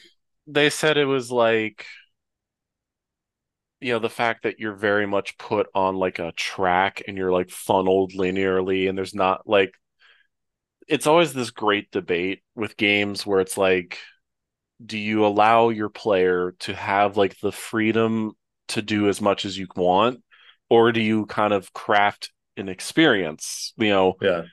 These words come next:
Speaker 1: where the gameplay isn't, like, incredibly complex, but it's more or less to get you from moment to moment. And, you know, there was this great divide in the P S three era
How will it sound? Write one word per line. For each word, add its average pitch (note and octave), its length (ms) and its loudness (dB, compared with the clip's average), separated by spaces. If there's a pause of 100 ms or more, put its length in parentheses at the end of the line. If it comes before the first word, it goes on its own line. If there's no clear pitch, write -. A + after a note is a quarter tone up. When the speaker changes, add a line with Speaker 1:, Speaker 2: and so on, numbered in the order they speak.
(120)
Speaker 1:
where A2 300 4 (140)
the A2+ 140 -2
gameplay A#2+ 600 2
isn't, G#2+ 460 -4
like, G2 480 0 (1120)
incredibly G#2+ 680 0
complex, - 1120 -2 (760)
but A2 120 2
it's G#2 160 -2
more A2 280 4
or G#2+ 60 4
less G#2+ 260 2
to A2 140 -6
get G2 440 -4
you G#2 180 -8
from F#2+ 300 -4
moment F#2 480 0
to F#2 120 -10
moment. E2+ 580 0
And, F#2 440 0 (800)
you A#2+ 100 -2
know, G2 240 4
there A2+ 300 4
was A2 200 0
this G2+ 200 -4
great G#2+ 360 0
divide F#2 560 2
in F#2 100 -10
the F#2 80 -10
P G2 220 -8
S F#2 160 -4
three F#2+ 260 2
era F2+ 480 4